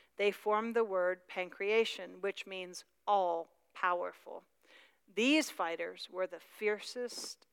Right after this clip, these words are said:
toughest, and most committed of all. In this sport,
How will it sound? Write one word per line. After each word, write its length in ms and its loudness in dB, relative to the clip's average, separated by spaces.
toughest, 720 -4
and 220 -8
most 320 -8
committed 420 -8
of 160 -8
all. 260 -12
In 160 -8
this 180 -2
sport, 520 -10